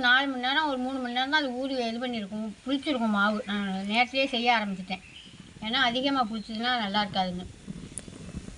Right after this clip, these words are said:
இப்போ வெந்துட்டான்னு பார்க்கறதுக்கு இப்படி குத்தி பார்த்தீங்கன்னா கூட தெரியும் உங்களுக்கு,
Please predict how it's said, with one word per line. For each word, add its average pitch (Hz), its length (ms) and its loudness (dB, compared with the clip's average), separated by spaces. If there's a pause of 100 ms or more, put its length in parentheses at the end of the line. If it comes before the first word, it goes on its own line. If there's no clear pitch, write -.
(300)
இப்போ 247 220 2
வெந்துட்டான்னு 269 480 2
பார்க்கறதுக்கு 233 340 0
இப்படி 285 160 -2
குத்தி 247 200 -4 (160)
பார்த்தீங்கன்னா 220 440 0
கூட 269 80 0 (100)
தெரியும் 233 280 0
உங்களுக்கு, 208 300 -2